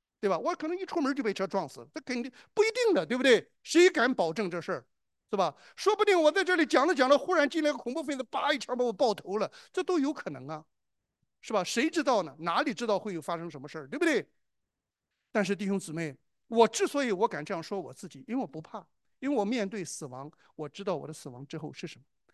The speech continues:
我已经确定的知道我的肉体死亡了，我不再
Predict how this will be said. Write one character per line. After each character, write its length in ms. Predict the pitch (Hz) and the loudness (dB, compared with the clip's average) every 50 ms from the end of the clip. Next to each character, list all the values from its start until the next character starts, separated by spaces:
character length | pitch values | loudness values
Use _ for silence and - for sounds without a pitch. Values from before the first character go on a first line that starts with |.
| _ - _ _ | _ -20 _ _
我 160 | _ 190 202 - | _ 0 0 0
已 40 | |
经 140 | - - 185 - | 0 -2 -4 -6
确 320 | - - - - 440 359 | -8 2 6 8 8 8
定 180 | 285 339 370 349 | 6 4 4 4
的 100 | 262 208 | 4 4
知 160 | - - 233 | 2 0 -2
道 240 | 220 233 156 - _ _ _ _ _ _ _ _ _ _ _ _ _ _ _ _ _ _ _ | -2 -2 -2 -4 _ _ _ _ _ _ _ _ _ _ _ _ _ _ _ _ _ _ _
我 100 | - 175 | -8 -4
的 100 | 165 190 | -4 -2
肉 160 | 220 247 294 214 | -2 -2 -4 -6
体 140 | - 214 | -8 -10
死 160 | 208 - - 160 | -12 -12 -14 -16
亡 220 | 123 120 135 147 | -14 -14 -12 -12
了， 120 | 151 - - _ _ _ _ _ _ _ _ _ _ _ _ | -12 -14 -14 _ _ _ _ _ _ _ _ _ _ _ _
我 160 | - 160 143 | -10 -10 -10
不 180 | - - 147 175 | -10 -12 -12 -6
再 380 | - 214 190 160 123 139 - | -4 -4 -4 -4 -6 -10 -16